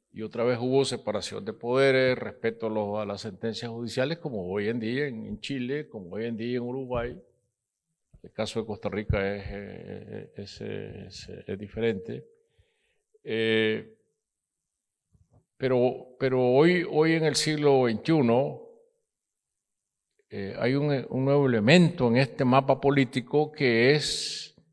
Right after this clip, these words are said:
el crimen organizado. Es decir, el poder político del crimen organizado. Eso no estaba previsto.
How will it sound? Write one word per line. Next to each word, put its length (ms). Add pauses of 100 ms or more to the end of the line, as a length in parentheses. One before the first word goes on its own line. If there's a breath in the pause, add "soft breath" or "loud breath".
(200)
el 180
crimen 260
organizado. 800 (400)
Es 120
decir, 160
el 180
poder 420
político 640
del 140
crimen 280
organizado. 560
Eso 180
no 60
estaba 300
previsto. 400